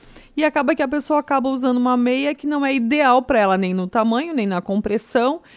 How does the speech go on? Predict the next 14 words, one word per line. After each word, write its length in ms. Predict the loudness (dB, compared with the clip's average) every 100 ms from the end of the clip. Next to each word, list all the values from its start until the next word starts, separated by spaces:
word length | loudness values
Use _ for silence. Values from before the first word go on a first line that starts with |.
| -8
e 60 | -2
acaba 320 | 2 4 4
machucando. 680 | 2 0 -4 -4 0 0 -2 -8 -16 0
E 100 | 4
é 80 |
onde, 280 | 6 6 4
às 160 | 2 2
vezes, 240 | 2 2
a-, 100 | 0
começa 640 | -2 0 2 2 2 4 4
a 160 | 2
criticar 420 | 0 -2 -2 0
o 60 | 0
produto. 560 | 2 0 0 -4 -8